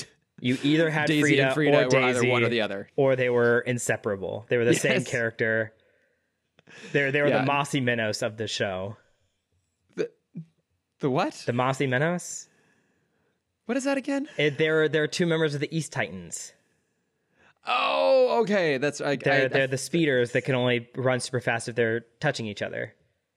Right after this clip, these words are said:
Speaker 1: Oh, okay. This now rings a bell. It
Speaker 2: Mm-hmm.
Speaker 1: sounded vaguely familiar.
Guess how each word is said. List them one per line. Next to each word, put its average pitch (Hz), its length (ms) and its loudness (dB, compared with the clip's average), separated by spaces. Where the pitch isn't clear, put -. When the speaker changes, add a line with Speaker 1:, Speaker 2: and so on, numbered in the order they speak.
Speaker 1:
Oh, 196 600 2
okay. 156 220 0
This 131 180 -6
now 120 320 -2
rings 120 240 -6
a 107 40 -8
bell. 101 280 -2
It - 60 -10
Speaker 2:
Mm-hmm. 110 80 -8
Speaker 1:
sounded 131 260 0
vaguely 113 260 0
familiar. 107 560 -6